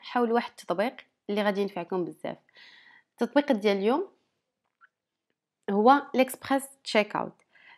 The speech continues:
دونك أول حاجة غادي نهضروا عليها هي لاش كيليق الإكسبريس تشيك أوت، شنو هو الإكسبريس تشيك أوت، وكيفاش غادي يعاوننا باش أننا نزيدوا المبيعات ديالنا ونطلعوا لو تو دو كونفرسيون أو لا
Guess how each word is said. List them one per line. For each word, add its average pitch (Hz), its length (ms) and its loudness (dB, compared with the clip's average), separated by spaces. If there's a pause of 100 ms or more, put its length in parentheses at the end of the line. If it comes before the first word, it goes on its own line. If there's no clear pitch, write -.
(280)
دونك 214 440 2
أول 226 180 8
حاجة 262 200 4
غادي 262 200 4
نهضروا 226 300 2
عليها 214 400 0
هي 214 340 2 (100)
لاش 269 260 2
كيليق 214 380 0
الإكسبريس 180 480 -10
تشيك - 280 -12
أوت، 262 160 0 (100)
شنو - 240 0
هو 233 160 0
الإكسبريس 208 560 -8
تشيك - 280 -10
أوت، 247 140 0 (340)
وكيفاش 254 500 0
غادي 208 220 2
يعاوننا 220 420 2
باش 190 240 -8
أننا 196 460 -2 (280)
نزيدوا 220 340 2
المبيعات 196 540 -2
ديالنا 190 300 -2
ونطلعوا 220 600 -2 (300)
لو 196 100 -2
تو 240 400 2
دو - 100 -14 (100)
كونفرسيون 214 580 0 (100)
أو 190 120 -2
لا 190 140 -2